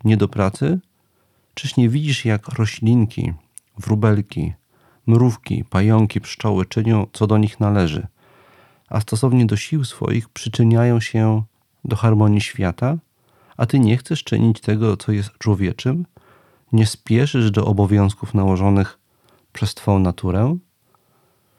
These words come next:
Koniec cytatu. Możemy się domyślać, że bezpośrednim powodem tej notatki było napomnienie,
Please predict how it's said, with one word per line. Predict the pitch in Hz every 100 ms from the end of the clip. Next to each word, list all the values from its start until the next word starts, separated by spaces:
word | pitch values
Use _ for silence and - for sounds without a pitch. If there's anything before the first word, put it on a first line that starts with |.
| _ _ _ _
Koniec | 117 113 107 - -
cytatu. | - 107 80 - 73 - _ _ _ _ _ - _ 120
Możemy | 107 120 147
się | -
domyślać, | 113 113 131 160 - 101 95
że | 90 95 95 - _ _
bezpośrednim | 110 104 - 107 - 113 110 110 98 92 _ _ _ _ _
powodem | - 98 113 107 101
tej | 95 98
notatki | 95 95 85 - 98 107 113 _ _ _ _ _
było | 110 98 98 95 98
napomnienie, | 104 104 110 101 104 113 101 82 82